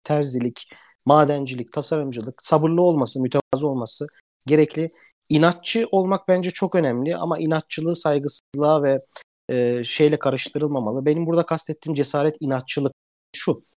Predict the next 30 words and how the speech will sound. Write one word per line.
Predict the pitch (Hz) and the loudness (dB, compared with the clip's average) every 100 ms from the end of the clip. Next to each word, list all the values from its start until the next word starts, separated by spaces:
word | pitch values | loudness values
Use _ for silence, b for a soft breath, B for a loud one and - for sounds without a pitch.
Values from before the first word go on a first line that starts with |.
| _ _ - | _ _ -6
Şimdi | 185 180 | -4 0
diyelim | 180 202 160 | 4 4 4
ki | 160 190 175 | 0 2 2
bir, | 170 - | 0 2
e, | 170 160 156 156 156 - - - 78 76 76 73 _ - | 4 6 6 4 2 -2 -8 -6 -8 -12 -14 -20 _ 0
kampanyada | - 156 160 156 151 151 147 | 4 6 6 6 6 4 2
çalışıyorsunuz | - 123 113 110 107 143 151 143 | -2 -4 -2 -4 -4 -4 -4 -2
ve | 147 | -4
size | 135 139 | -2 -2
bir | 139 131 | -2 -2
brief | 143 - | -4 -2
geldi. | 127 110 131 160 B B _ 131 | -4 -2 -2 -2 B B _ -4
E, | 131 131 131 | 0 -2 -4
kreatifinizle | - 131 120 123 156 170 208 | 2 4 4 -2 -4 0 0
çelişiyorsunuz, | - 202 - 175 - 110 - - | 2 0 2 0 0 -4 -6 -4
çet-, | 143 - | -6 -4
çatışıyorsunuz. | - 131 - 147 - 101 98 | -6 -4 -4 -2 -2 -4 -2
Yani | 123 | -2
kreatif | - 139 135 - | 0 0 0 -2
diyor | 170 | 0
ki, | |
"Hayır, | 156 139 139 | 4 2 2
bu | |
fikir, | - - 170 - _ _ _ _ _ _ _ - | -4 -2 -2 -4 _ _ _ _ _ _ _ -8
e, | 131 | -6
siz | 135 - 170 | -4 -4 2
yapamadınız, | 151 151 170 120 196 202 | 4 4 2 0 -4 0
al | 220 208 | 0 0
bu | |
fikri | - | -6